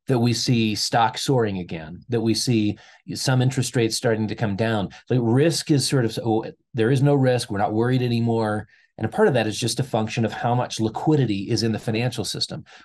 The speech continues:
When there's a lot of liquidity, people feel like it's time to have a picnic. Like, "Hey, let's, you know, let's get together. This is great. It's never been better." So I think one of the things to keep in mind is that the price action in the stock market is,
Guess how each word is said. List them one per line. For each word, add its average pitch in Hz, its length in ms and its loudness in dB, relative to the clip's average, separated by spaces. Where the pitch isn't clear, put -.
When 113 120 0
there's 107 140 0
a 104 60 0
lot 117 260 4
of 127 80 2
liquidity, 107 640 0
people 117 220 2
feel 117 180 0
like 107 180 0
it's - 160 -4
time 104 240 0
to 104 60 -2
have 101 140 0
a 92 40 -6
picnic. - 440 -4
Like, - 160 -12
"Hey, 185 160 0
let's, - 520 -4
you 120 140 -2
know, 95 100 -2
let's 143 180 2
get 185 180 2
together. 151 400 4
This 180 180 2
is 160 60 0
great. 190 480 2
It's 104 160 -6
never 180 160 4
been 170 180 4
better." 170 300 2
So 151 340 2
I 117 120 0
think 185 260 0
one 156 180 4
of 170 80 6
the 160 80 4
things 135 280 2
to 139 100 0
keep 131 240 0
in 98 100 -2
mind 117 440 0
is 113 260 0
that 113 120 0
the 101 60 -6
price 151 400 0
action 147 400 2
in 120 80 4
the 107 80 2
stock 131 380 -2
market 98 480 -2
is, 113 480 2